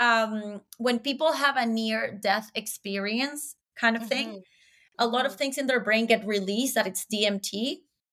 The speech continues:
Speaker 1: And that's why
Speaker 2: Mm-hmm.
Speaker 1: people say, "Okay, I saw my entire life. Like, I saw my life in, in front of my eyes, you know, go th-, going through my, I saw my entire life going through my eyes," kind of thing, right?
Speaker 2: Yeah, yeah.
Speaker 1: So,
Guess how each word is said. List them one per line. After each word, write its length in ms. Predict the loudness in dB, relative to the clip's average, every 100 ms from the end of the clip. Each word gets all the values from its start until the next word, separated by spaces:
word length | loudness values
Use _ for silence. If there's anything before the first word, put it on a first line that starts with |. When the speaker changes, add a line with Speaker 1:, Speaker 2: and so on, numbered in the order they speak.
| -2
Speaker 1:
And 140 | 2
that's 240 | 2 2 2
why 120 | 2
Speaker 2:
Mm-hmm. 80 | 0
Speaker 1:
people 280 | -6 -4 -2
say, 320 | 0 2 0
"Okay, 300 | 0 -2 2
I 140 | 0
saw 240 | 2 2 2
my 100 | 2
entire 440 | 0 0 2 4
life. 320 | 4 2 0 0
Like, 180 | -2 0
I 80 | -4
saw 240 | 0 0 2
my 120 | 4
life 300 | 4 4 0
in, 160 | -8 -6
in 180 | -8 -4
front 220 | 0 0
of 80 | 2
my 200 | 0 0
eyes, 200 | -4 -6
you 60 | -4
know, 120 | -4
go 200 | 0 0
th-, 120 | 0 -8 _ _
going 220 | 2 4
through 300 | 4 2 2
my, 240 | 2 -2 -4 _ _ _ _ _ _ -2
I 100 | 0
saw 120 | 4 6
my 80 | 4
entire 260 | 6 4
life 160 | 4 2
going 180 | -4 -4
through 120 | -2
my 200 | -2 -2
eyes," 160 | -8 -8
kind 180 | -8 -6
of 60 |
thing, 180 | -10 -4
right? 240 | -2 -2 -4
Speaker 2:
Yeah, 300 | -6 -4 -6 -14 _
yeah. 260 | -10 -8 -10 -8
Speaker 1:
So, 580 | -2 2 4 4 0